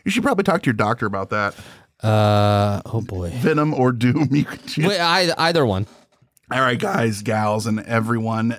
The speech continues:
Speaker 1: if you guys have your, uh, favorite sites, whatever you want, where you can get us weird news, send them weird at hysteria fifty one dot com, weird at hysteria five one dot com. We'll get 'em on here. We'll talk about 'em and keep 'em coming.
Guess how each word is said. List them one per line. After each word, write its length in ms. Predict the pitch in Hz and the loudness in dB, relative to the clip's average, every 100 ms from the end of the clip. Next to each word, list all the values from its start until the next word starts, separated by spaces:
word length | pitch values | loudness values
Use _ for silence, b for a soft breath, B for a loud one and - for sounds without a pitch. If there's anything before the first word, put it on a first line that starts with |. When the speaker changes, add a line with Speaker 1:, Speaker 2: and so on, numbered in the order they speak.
| - | -6
Speaker 1:
if 240 | 127 120 | -4 -4
you 160 | 135 165 | -2 -2
guys 340 | 170 160 160 - | 0 2 0 -2
have 520 | 160 156 156 160 147 - | -2 0 2 0 -2 -12
your, 640 | 143 143 147 143 143 139 131 b b b b b - | -4 0 2 4 4 2 -2 b b b b b -2
uh, 260 | 139 139 | 2 2
favorite 300 | 135 170 165 - | 2 0 0 0
sites, 340 | 214 190 - | 0 -2 -4
whatever 320 | 180 190 190 | 0 2 2
you 80 | 190 | 0
want, 280 | 185 185 156 | 2 0 0
where 160 | 156 160 | 0 0
you 120 | 175 | 0
can 100 | 175 | 0
get 160 | 170 170 | 2 0
us 220 | 156 - | -2 -6
weird 580 | 151 147 190 190 180 185 | -8 -4 0 0 0 0
news, 380 | 196 185 180 165 | 2 2 2 -2
send 240 | - 226 | -2 2
them 180 | 208 185 | 2 0
weird 640 | 220 254 240 196 160 123 b b b - | -2 -2 2 2 2 0 b b b -2
at 120 | 156 | 0
hysteria 520 | 143 135 165 156 156 | 0 0 0 2 2
fifty 220 | 151 147 143 | 0 -2 0
one 180 | 143 | 2
dot 220 | 135 127 117 | 2 0 0
com, 420 | 131 127 123 117 | 0 2 2 0
weird 500 | 120 147 135 131 123 | -2 -2 2 2 2
at 340 | 117 117 113 - B B - | 0 -2 -2 -8 B B -8
hysteria 480 | 120 147 131 120 110 | -2 0 2 2 0
five 320 | 139 127 117 | 0 0 2
one 160 | 120 117 | 0 0
dot 140 | 110 | 0
com. 260 | 120 113 113 | 0 0 0
We'll 80 | |
get 120 | 107 113 | 0 0
'em 80 | |
on 80 | 107 | 0
here. 120 | 110 | 0
We'll 120 | 110 104 | -2 -2
talk 180 | 113 110 | -2 0
about 220 | 107 107 | 0 2
'em 180 | 107 - b b b b b - | 0 -2 b b b b b -10
and 320 | 107 107 107 | -4 -2 -2
keep 160 | - 139 | -2 -2
'em 120 | 131 | 0
coming. 420 | 131 151 151 156 | 0 0 0 -2